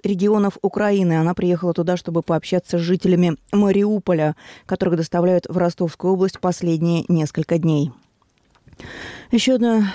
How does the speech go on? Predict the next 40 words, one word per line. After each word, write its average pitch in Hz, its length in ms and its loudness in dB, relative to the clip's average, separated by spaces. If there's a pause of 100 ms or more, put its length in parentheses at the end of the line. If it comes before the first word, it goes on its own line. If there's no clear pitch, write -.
(140)
журналистка, 202 840 0
сотрудничающая 190 800 0
с - 80 -4
"Радио 175 260 2
Свобода", 175 400 0
Светлана 185 400 0
Прокопьева, 185 600 0
уехала 175 480 2
из 170 60 0
России 170 380 0
в 196 100 2
Ригу. 151 380 -2 (400)
Несколько 226 400 0
дней 214 160 2
назад 208 320 0
полицейские 190 500 0
пришли 180 320 -4
к - 80 -4
ней 190 140 2
с - 100 -4
обыском 160 560 0 (420)
и 220 220 2
выбили 180 380 2
дверь 175 280 0
в 208 60 -4
дачном 208 380 0
доме, 202 340 2
повалили 180 600 0 (140)
Прокопьеву 175 540 -2
с - 60 -10
кровати 175 340 0
лицом 170 320 0
в - 60 -12
пол, 202 200 2
надели 170 300 2
наручники 175 540 0
и 165 40 2
увезли 165 460 0
на 185 220 2
допрос. 175 580 0